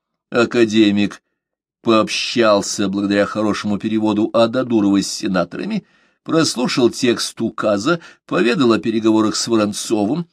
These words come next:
пообещал поскорее представить в письменном виде тезисы по реформе управления академией. Вельможи заверили, что по проекту рассмотрение учинено будет немедленно,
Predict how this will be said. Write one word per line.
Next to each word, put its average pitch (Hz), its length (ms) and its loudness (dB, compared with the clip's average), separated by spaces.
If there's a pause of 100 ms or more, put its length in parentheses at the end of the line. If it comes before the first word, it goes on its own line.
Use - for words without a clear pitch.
(160)
пообещал 147 800 2
поскорее 107 500 2
представить 113 840 0
в - 120 -14
письменном 120 600 -4
виде 110 360 0 (240)
тезисы 110 580 2
по 117 160 -2
реформе 110 500 -2
управления 101 540 0
академией. 95 640 -4 (320)
Вельможи 139 760 4
заверили, 101 540 2
что 95 220 -4
по 101 80 -6
проекту 156 680 -2
рассмотрение 185 840 0
учинено 120 500 -2
будет 104 320 -2
немедленно, 101 760 -2